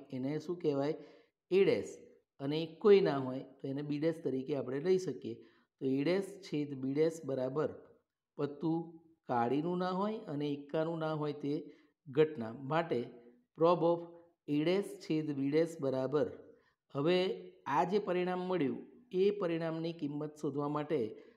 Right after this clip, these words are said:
આપણે પેલા અગત્યના પરિણામો જે જોયા હતા એ અગત્યના પરિણામોનો આપણે ઉપયોગ કરવો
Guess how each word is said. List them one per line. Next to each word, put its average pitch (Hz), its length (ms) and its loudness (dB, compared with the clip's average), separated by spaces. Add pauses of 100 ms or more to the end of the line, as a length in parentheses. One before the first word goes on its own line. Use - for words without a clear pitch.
(160)
આપણે 156 260 -2 (140)
પેલા 151 280 2
અગત્યના 151 440 0
પરિણામો 143 500 0
જે 147 140 -4
જોયા 151 340 4
હતા 113 220 -2 (440)
એ 160 120 4
અગત્યના 170 500 0
પરિણામોનો 147 560 0
આપણે 135 220 -4
ઉપયોગ 131 400 -6
કરવો 120 340 -2